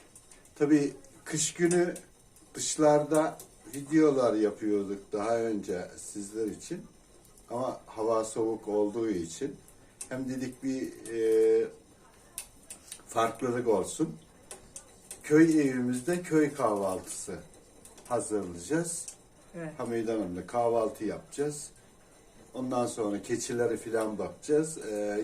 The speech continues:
Speaker 1: günlük video yapacağız arkadaşlar. Şimdi ben aşağıdan size,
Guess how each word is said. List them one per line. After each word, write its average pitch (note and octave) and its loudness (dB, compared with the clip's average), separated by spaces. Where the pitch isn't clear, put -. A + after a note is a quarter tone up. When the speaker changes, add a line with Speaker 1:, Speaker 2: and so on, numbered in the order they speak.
Speaker 1:
günlük D#3 2
video B2+ 2
yapacağız G2+ 0
arkadaşlar. F#2 -4
Şimdi C3 -4
ben C3+ 0
aşağıdan C3 0
size, C3 0